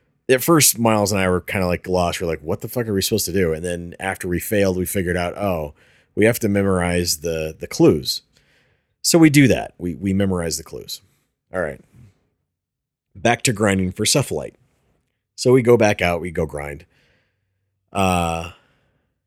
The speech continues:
and, uh, we come back and we do the interaction again. And Miles and I apparently made the same mistake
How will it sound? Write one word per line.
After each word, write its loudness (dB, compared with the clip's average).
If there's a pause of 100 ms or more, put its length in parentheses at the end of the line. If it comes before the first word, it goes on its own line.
(840)
and, 0
uh, 0
we -8
come -2
back -6
and -6 (680)
we 2
do -6
the -2
interaction -4
again. -6
And 0
Miles 0
and 0
I 2
apparently -4
made -2
the -6
same 0
mistake -6